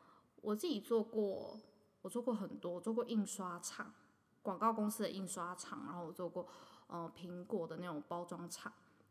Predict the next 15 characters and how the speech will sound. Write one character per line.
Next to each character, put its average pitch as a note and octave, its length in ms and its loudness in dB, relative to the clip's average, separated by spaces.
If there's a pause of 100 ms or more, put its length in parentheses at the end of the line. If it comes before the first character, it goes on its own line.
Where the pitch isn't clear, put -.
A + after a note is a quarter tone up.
然 E3 160 -6
后 F3+ 260 -2
渔 E3 260 -10
场， - 380 -6 (180)
然 E3+ 140 -8
后 E3+ 340 -4
采 D3 300 -10
花 G3+ 180 8
场， - 220 -2
我 - 40 -6
去 G#3+ 120 2
采 A3 240 -2
过 G3 180 0
牡 F#3+ 100 -4 (220)
丹。 - 180 -4